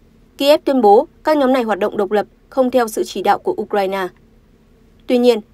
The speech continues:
Moscow cáo buộc phía Ukraine và Mỹ đứng sau các nhóm này với mục tiêu làm rối loạn nội bộ Nga. Nga cũng nêu chi tiết về các cuộc giao tranh ở khu vực biên giới ở Belgorod vào ngày mười bốn tháng ba.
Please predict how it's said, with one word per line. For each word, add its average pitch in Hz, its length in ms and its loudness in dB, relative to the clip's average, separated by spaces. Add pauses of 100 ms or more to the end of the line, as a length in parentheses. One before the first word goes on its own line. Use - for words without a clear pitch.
(140)
Moscow 262 540 -2
cáo 214 220 -2
buộc 247 220 2 (240)
phía 285 140 0
Ukraine 262 560 2
và 196 120 0
Mỹ 240 280 -4 (140)
đứng 220 220 -2
sau 240 180 0
các 247 120 -2
nhóm 208 220 -2
này 226 220 0 (360)
với 254 100 8
mục 294 260 2
tiêu 269 200 6
làm 214 200 0
rối 190 180 -4
loạn 214 180 0
nội 208 100 0
bộ 190 140 -2
Nga. 202 240 -2 (960)
Nga 269 160 -2
cũng 254 220 -2
nêu 247 160 6
chi 240 200 -8
tiết 320 220 -4
về 226 100 0
các 269 160 0
cuộc 240 160 -2
giao 247 180 0
tranh 247 300 0
ở - 120 -6
khu 262 120 -4
vực 233 220 -2
biên 233 220 0
giới 220 260 0
ở 240 120 2
Belgorod 220 540 0 (180)
vào 208 120 -2
ngày 202 140 -2
mười 185 160 0
bốn 185 180 2
tháng 196 180 -6
ba. 208 220 2